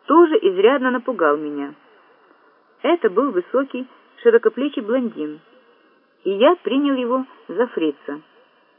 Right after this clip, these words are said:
Что угодно могло вывести меня из равновесия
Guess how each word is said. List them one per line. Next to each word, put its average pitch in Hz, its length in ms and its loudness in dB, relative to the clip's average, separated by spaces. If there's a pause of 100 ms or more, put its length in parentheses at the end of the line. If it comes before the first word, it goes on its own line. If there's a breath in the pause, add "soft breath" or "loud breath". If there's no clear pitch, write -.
(680)
Что - 400 -2
угодно 269 580 -4 (240 loud breath)
могло 190 280 -4
вывести 240 420 -4
меня 226 220 -4
из 196 160 -8
равновесия 160 760 -6